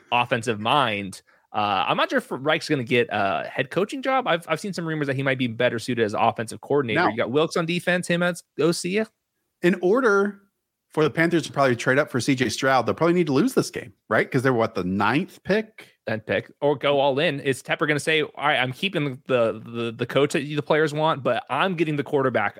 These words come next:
Speaker 1: I want"? And that could be a big move. We'll see.
Speaker 2: Um, it's also a big game for Sam Darnold, 'cause I think he is kind of in the same situation that, like, Desmond Ritter's in,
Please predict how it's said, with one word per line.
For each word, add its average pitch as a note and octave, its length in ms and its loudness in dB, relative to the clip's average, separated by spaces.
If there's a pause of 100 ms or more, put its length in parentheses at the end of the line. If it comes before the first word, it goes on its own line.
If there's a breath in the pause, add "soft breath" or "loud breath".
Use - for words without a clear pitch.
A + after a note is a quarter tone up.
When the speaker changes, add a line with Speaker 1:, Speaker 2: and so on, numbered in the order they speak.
Speaker 1:
I A#2+ 180 2
want"? G#2 480 -6 (640 soft breath)
And F#2+ 400 -4 (500)
that G#2+ 140 -2
could G2+ 100 -10
be A2 80 -2
a G2 40 -2
big G#2 180 -6
move. E2 240 -8 (160)
We'll A2+ 80 -10
see. - 180 -10 (120)
Speaker 2:
Um, G#2+ 480 -2 (480)
it's B2+ 120 -8
also C4 220 2
a A#3 60 2
big F3 200 0
game F3+ 160 2
for E3+ 140 -2
Sam E3+ 240 2
Darnold, E3+ 320 0
'cause C3 140 -4
I D#3+ 120 4
think A3 200 0
he F3 320 0
is D#3 140 0
kind D3 380 2
of D3 140 2
in C#3+ 100 2
the C3+ 80 2
same C3 240 2
situation B2 760 0
that, A2+ 200 0
like, A2 140 -2
Desmond A#2+ 320 0
Ritter's C3+ 280 0
in, - 200 -10